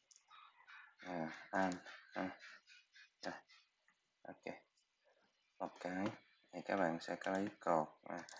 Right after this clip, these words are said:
lấy dòng nè, lấy, à, timeline nè. À, timeline ha. Rồi.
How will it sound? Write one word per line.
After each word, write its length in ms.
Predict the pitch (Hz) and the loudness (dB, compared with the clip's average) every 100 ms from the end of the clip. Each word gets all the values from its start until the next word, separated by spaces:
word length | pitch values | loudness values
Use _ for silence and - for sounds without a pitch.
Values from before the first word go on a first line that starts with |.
| - _ - | -18 _ -10
lấy 360 | - - 101 104 | -4 -2 -2 0
dòng 400 | 92 85 82 80 | 4 4 4 2
nè, 100 | 78 - _ _ _ - | 0 -2 _ _ _ -16
lấy, 240 | - - 107 | -10 -6 -2
à, 100 | 110 98 - | -2 -2 0
timeline 540 | 98 95 95 92 92 | 0 2 4 6 6
nè. 200 | 87 - - _ _ _ _ _ _ | 4 0 -6 _ _ _ _ _ _
À, 200 | - 90 - - | -18 -18 -18 -6
timeline 400 | 90 87 87 85 - | -2 2 2 0 -4
ha. 320 | 92 92 - _ - - - _ _ | -2 -2 -6 _ -20 -20 -20 _ _
Rồi. 200 | 101 98 | -4 -2